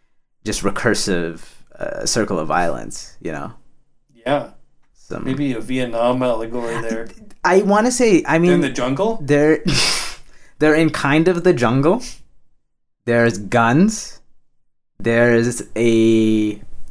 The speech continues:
Speaker 1: there is a, um, pastoral underdog that, despite the odds, beats the grand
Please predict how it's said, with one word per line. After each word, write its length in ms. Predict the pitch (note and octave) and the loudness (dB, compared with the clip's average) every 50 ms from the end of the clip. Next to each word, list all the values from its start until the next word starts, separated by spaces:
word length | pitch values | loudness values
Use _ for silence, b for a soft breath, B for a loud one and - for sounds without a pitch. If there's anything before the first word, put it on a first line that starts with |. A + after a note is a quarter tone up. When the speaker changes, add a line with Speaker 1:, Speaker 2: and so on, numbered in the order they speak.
| - - - - - - - - - _ _ - - - _ _ _ _ _ _ _ _ _ _ _ | -6 -8 -10 -12 -12 -14 -18 -20 -20 _ _ -20 -20 -20 _ _ _ _ _ _ _ _ _ _ _
Speaker 1:
there 160 | D3 D3+ D3+ | 0 2 2
is 160 | D3+ C#3 C#3+ - D#3 | 2 2 0 0 2
a, 520 | D3 C#3+ C#3+ C#3+ C#3 C#3 C#3 C#3 C3+ C3+ - - | 2 2 2 2 2 2 4 4 2 2 0 -2
um, 720 | A2 B2+ C3+ C3 B2+ B2+ B2+ B2 B2 B2 A#2+ A#2+ A#2+ A2+ - - - | -4 -2 2 2 2 2 2 2 2 0 0 0 0 -2 -6 -4 -2
pastoral 760 | - D3+ C#3+ A#2+ - - - - D#3 D3+ D3+ D3+ C#3 C3 - - | 0 0 0 0 -2 -4 0 2 2 4 4 4 2 2 2 0
underdog 920 | A#2+ B2 C#3 D3+ D#3+ E3 D#3 D#3 D3 D3 D#3+ E3+ F#3+ A3 A#3+ A#3+ A3 - F3+ C#3+ B2 | 0 0 2 2 2 0 2 2 2 2 2 2 2 0 0 -2 -6 -8 -12 -8 -2
that, 340 | A2+ G#2+ G#2 G2+ G2 G2 G2 | 0 0 2 0 0 -2 -6
despite 460 | - - - - - A#2 A#2 A#2 A#2 | -8 -10 -8 -2 0 0 0 0 0
the 100 | B2 G2 | 0 0
odds, 360 | D2 F#2+ F#2+ G#2+ B2 B2 - - | 2 4 4 4 2 2 0 -2
beats 380 | - A2+ A2 G#2+ G#2+ - - | -2 -2 -2 0 0 0 -2
the 400 | - - G#2+ G2+ G2 G2 G2 F#2+ | -2 -4 -6 -4 -4 -4 -4 -4
grand 680 | - - G2+ G2 G2 G2 G2+ G#2 G#2 G2 G2 - - - | -4 -4 -2 -2 0 0 -2 -2 -4 -6 -8 -10 -14 -14